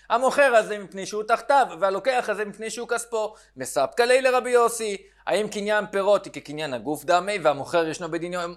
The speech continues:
או יומיים? היא לאו כקניין, אם קניין פירות כקניין הגוף דמי, והמוכר ישנו בדין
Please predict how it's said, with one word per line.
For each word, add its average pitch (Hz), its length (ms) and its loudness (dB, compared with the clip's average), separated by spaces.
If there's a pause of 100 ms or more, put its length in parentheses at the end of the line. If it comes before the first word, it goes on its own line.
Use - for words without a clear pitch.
או 185 100 2
יומיים? 202 420 2 (280)
היא 208 100 -4
לאו 285 100 2 (100)
כקניין, 247 480 -8 (1600)
אם 165 60 -12
קניין 185 320 -6
פירות 196 200 -4
כקניין 175 340 -4
הגוף 175 300 0
דמי, 170 260 0
והמוכר 156 400 -4
ישנו 165 220 -6
בדין 165 240 -8